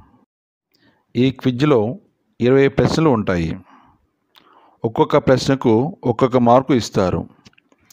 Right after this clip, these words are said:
ఈ క్విజ్కి ఆరు వందల సెకండ్లు, అంటే పది నిమిషాల సమయం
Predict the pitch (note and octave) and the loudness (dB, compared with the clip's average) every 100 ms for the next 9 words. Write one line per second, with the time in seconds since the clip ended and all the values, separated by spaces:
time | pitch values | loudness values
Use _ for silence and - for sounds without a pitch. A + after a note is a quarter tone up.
0 | - - _ - B2 C#3 C3+ C#3 C3 - | -20 -20 _ 0 2 2 2 -2 0 0
1 | C#3+ G#2 G#2+ F#3 - _ _ _ _ _ | 0 0 -2 -8 -18 _ _ _ _ _
2 | - A2+ C#3 C#3+ C#3 C3 B2+ A2+ B2 A#2 | -2 4 6 6 4 2 2 2 0 0
3 | C3+ A2 F2+ - - A#2 C#3+ C3+ G#2 C#3 | 0 0 -2 -6 -6 -4 0 0 0 -4
4 | - - _ _ - _ C#3 C3+ C3 C3+ | -10 -20 _ _ -14 _ 2 4 4 2
5 | C#3 C#3+ A2+ A2+ B2+ | 2 2 2 2 2